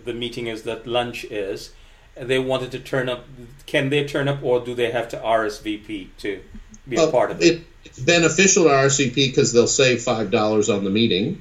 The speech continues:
Speaker 1: Mm-hmm.
Speaker 2: but it's twenty dollars in advance and twenty-five at the door. But they can show up without R S V P as much as they want.
Speaker 1: Okay,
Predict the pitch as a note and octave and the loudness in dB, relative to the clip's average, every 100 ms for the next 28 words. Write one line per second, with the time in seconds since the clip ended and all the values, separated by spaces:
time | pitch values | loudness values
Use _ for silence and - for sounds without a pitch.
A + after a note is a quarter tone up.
0 | - B2 A2+ - - A2 A2 - - C#3 | -12 -16 -14 -12 0 4 4 4 0 2
1 | C#3 C#3 C3+ C3 B2+ B2 - A2 G#2 A#2+ | 4 4 4 4 2 0 0 0 0 0
2 | C#3 C3+ C3+ G#2+ G#2 A#2 A2+ G#2 F#2+ G2+ | 2 2 2 0 0 2 2 0 0 -2
3 | F#2+ F2 F#2 D#2+ - - - - - C#3+ | -4 0 2 2 0 -10 -20 -14 -2 2
4 | C#3 D3 D3 C3+ C#3 B2 A#2+ A2+ A2 G#2 | 4 4 4 4 4 6 6 6 2 4
5 | G2 F#2+ G2 - F#2 F#2 F#2 E2+ E2 - | 2 2 0 0 -4 -2 -2 -2 -6 -6
6 | F2+ F2+ F#2 A2 A#2+ A#2 G2 F#2 D#2+ - | -6 -4 0 2 2 0 0 0 -2 -6
7 | - C3+ C3 - - - - | -14 -16 -18 -20 -20 -20 -18